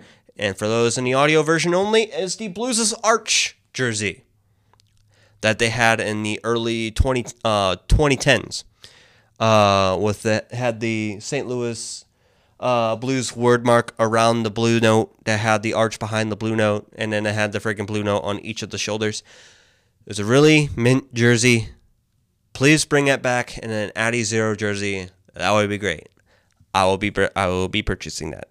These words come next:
please and thank you. But yeah, definitely starting next season, the Blues jersey for home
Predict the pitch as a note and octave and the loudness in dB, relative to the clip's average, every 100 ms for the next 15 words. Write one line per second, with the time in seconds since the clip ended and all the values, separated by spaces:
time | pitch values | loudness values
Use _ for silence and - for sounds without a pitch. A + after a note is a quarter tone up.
0 | _ - C2+ E2 D#2 E2+ - - _ _ | _ -16 -12 -10 -10 -10 -14 -18 _ _
1 | - - _ _ _ - A#2 C3 A2 D#2+ | -20 -20 _ _ _ -6 -2 2 2 0
2 | - - - - _ _ _ _ - _ | -10 -20 -20 -20 _ _ _ _ -20 _
3 | _ _ _ _ _ _ _ - F#3+ A3 | _ _ _ _ _ _ _ 4 6 6
4 | G3 D#3+ C#3+ E3 C#3+ B2 B2 - B2 G2+ | 0 0 0 0 0 0 -2 -2 -6 -6
5 | G2+ F#2 - _ _ G#2+ A#2+ A#2 A2 A2 | -8 -10 -16 _ _ -4 0 2 0 -2
6 | G#2+ A2+ A#2 A#2 A2+ G#2 - _ _ _ | -6 -8 -8 -8 -10 -14 -20 _ _ _
7 | _ _ A2 B2 A#2 A2 A2 G2+ F#2+ - | _ _ -6 -2 0 0 0 -2 -4 -10
8 | - _ _ _ _ _ _ - G#2+ C#3 | -20 _ _ _ _ _ _ -8 -4 0
9 | B2+ G#2 F2 | 2 0 -4